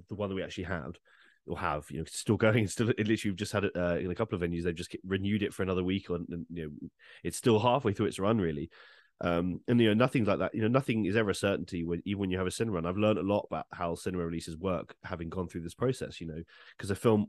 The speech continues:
uh, will get re-, will get rebooked week on week, depending if it sells. And that's the same of a big blockbuster as well. If, you know, if it, if it bombs in the first week, no venue's gonna keep it on, um, you know, the following week, 'cause they don't wanna make a loss. They'll bring in a film that will sell, you know, 'cause they're making money off, off ticket sales. You know,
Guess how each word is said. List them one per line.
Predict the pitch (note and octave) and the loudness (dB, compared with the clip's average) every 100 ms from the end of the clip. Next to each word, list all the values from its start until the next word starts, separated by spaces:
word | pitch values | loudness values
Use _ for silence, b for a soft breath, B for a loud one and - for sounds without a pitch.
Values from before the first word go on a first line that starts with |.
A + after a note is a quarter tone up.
| - | -2
uh, | F2 F2 | -2 -2
will | F2+ | -2
get | - D#2 | -4 -2
re-, | G#2 G2 - | -2 -2 -4
will | F#2 E2+ | -8 -4
get | G2 E2 _ C3+ | -6 -6 _ -2
rebooked | G#2+ F#2 G#2 - | 0 2 0 0
week | G2 G2 - | -4 -4 -4
on | F#2+ | -4
week, | G2 - | -4 -4
depending | F2+ F#2+ F#2 | -8 -6 -6
if | F#2 | -6
it | A2+ | -6
sells. | - C#3+ E2 - - b b b | -2 0 0 -6 -16 b b b
And | G2+ | 2
that's | C3 C3+ | 2 2
the | |
same | B2+ A2+ G2 | 4 6 4
of | F#2 | 2
a | F#2 F#2+ - | -2 0 0
big | G2+ | 2
blockbuster | C#3+ E3 F#2+ F2+ | 2 0 -2 -6
as | F#2+ | 0
well. | G#2+ | 2
If, | F2 | 2
you | F#2+ | 0
know, | |
if | E2 | -2
it, | - F#2+ | -4 -6
if | E2+ | -8
it | - | -4
bombs | - G#2 G2+ | 2 2 2
in | F#2+ | 0
the | |
first | F2+ F#2+ - | 0 0 2
week, | F#2 E2+ - b b b | -2 -2 -10 b b b
no | A2 | 4
venue's | A2 A2+ A2 - | 6 6 4 0
gonna | F2+ | -2
keep | F2+ G2+ E2+ | -2 -6 -2
it | G2 | 2
on, | F#2 E2 G#2 b b b b - | 2 2 -4 b b b b -2
um, | G2 F#2+ F#2 - | 2 2 2 0
you | G2 | 0
know, | F#2 | 0
the | F#2 F2 | -4 -2
following | A#2 G#2+ | 2 4
week, | F2 - | 2 0
'cause | F#2 | 0
they | G2 | 0
don't | G2 | 2
wanna | G2 | 2
make | G2+ | 2
a | A#2+ | 2
loss. | G#2+ | 2
They'll | F#2+ | 0
bring | F2 G#2 | 2 2
in | G2+ | 2
a | |
film | - G#2 | 0 0
that | G#2 | 2
will | C3 D3+ | 4 4
sell, | - D2+ F2+ _ _ _ _ - | 2 -4 -8 _ _ _ _ -4
you | A2 | 0
know, | G2 | 0
'cause | G#2+ | 2
they're | G2+ G2+ | 2 2
making | G2+ - F#2+ | 2 0 0
money | F#2+ | 0
off, | F#2+ - - | 0 -4 -10
off | - | -4
ticket | C3 - | -4 -4
sales. | - E2 E2 D#2 | -6 -4 -4 -6
You | |
know, | D#2+ D2 | -8 -6